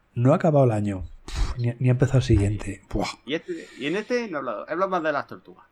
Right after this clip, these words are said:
Speaker 1: Es que de las tortugas ninja, lo que has podido hablar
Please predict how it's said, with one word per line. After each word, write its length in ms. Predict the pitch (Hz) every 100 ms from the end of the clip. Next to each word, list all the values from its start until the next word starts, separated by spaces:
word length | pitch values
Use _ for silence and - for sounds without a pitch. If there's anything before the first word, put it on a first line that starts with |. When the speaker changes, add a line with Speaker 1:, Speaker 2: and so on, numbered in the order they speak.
| _ _
Speaker 1:
Es 120 | - 127
que 100 | 160
de 60 |
las 120 | 135
tortugas 360 | 120 98 135 180
ninja, 460 | 151 160 185 - - -
lo 140 | 113 104
que 100 | 123
has 100 | -
podido 260 | 165 156
hablar 400 | 113 101 135 240